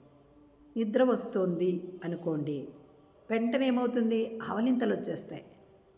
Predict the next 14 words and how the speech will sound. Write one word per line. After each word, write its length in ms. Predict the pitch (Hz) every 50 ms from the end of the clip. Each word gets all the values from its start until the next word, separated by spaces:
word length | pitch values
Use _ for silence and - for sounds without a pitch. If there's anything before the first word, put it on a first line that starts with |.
| - - - - - - - - - _ _ - _ _ _ - - - - - _ _ _ - _
ఇవాళ 420 | 254 254 254 262 254 262 262 269 277
రిలాక్స్ 520 | 247 214 190 202 214 220 202 196 - -
అయ్యి 420 | 226 185 160 156 190 - - 240 196
రేపు 280 | 190 214 247 - -
చేద్దాంలే 1120 | 254 - - 202 180 156 151 156 160 156 156 151 147 147 156 160 156 147 143 - - - - -
అనుకుంటాం 500 | 185 190 190 202 190 185 180 180 160 160
కదా, 380 | 156 160 139 170 165 156 139 - - - - - - - - - - - - - - - - - - _ - _ _ _ _ _ _ _ _ _ _ - - - - - - - - - - 175
అంటే 460 | 160 - 175 180 214 262 247 - - -
అలా 460 | 170 156 170 208 240 254 - - - -
అనుకోండి, 600 | 175 175 208 202 - - 269 277 247 202 165 147 - - - - - - - - -
అనుకున్న 380 | 202 240 240 247 285 277 269 262
వెంటనే 300 | 254 247 226 247 233 233
ఏమవుతుంది, 680 | 220 214 226 220 202 220 208 202 208 202 196 - -
వెంటనే 800 | 214 226 247 262 277 - 302 285 277 285 254 185 175 185 196